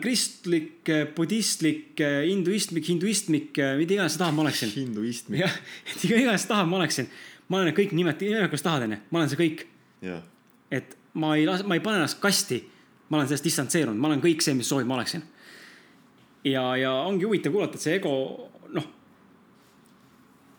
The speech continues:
Speaker 1: sellest, sellest, sellest egost nagu võib-olla ma tooks siia sisse ikkagi selle enda lemmiksõna, mis on eneseteadlikkus, et mul on elus olnud väga palju selliseid situatsioone ja on ka praegu, kus ma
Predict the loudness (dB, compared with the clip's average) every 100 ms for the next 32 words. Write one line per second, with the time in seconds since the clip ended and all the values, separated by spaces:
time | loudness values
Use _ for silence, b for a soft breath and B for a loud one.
0 | -20 -20 -12 -2 -2 -2 -2 -2 -2 -8
1 | -20 _ -20 _ -8 -2 -2 -2 -2 -2
2 | 0 -2 -2 -2 0 0 0 -4 -10 -20
3 | _ -8 -4 -2 -2 -2 0 0 0 -2
4 | -2 0 0 0 0 2 0 0 -2 -2
5 | -2 -2 -2 0 0 0 -2 -2 -6 -6
6 | -8 -8 -20 B B B B B _ _
7 | 0 2 2 2 0 0 0 2 2 2
8 | 0 -2 -4 -4 0 0 0 -2 -8 -18
9 | -6 -2 2 0 0 2 0 -2 -12 -6
10 | -4